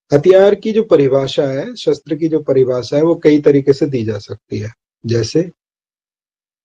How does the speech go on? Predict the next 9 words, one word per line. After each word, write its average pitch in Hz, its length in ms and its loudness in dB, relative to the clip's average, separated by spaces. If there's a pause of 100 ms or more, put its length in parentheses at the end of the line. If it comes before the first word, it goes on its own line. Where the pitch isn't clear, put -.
(640)
एक 156 140 2
लेखक 165 420 4
के 196 100 4
पास 175 300 0
उसका 170 260 -4
शस्त्र 165 460 0
है 180 340 -2 (720)
उसकी 147 320 0
कलम, 160 340 4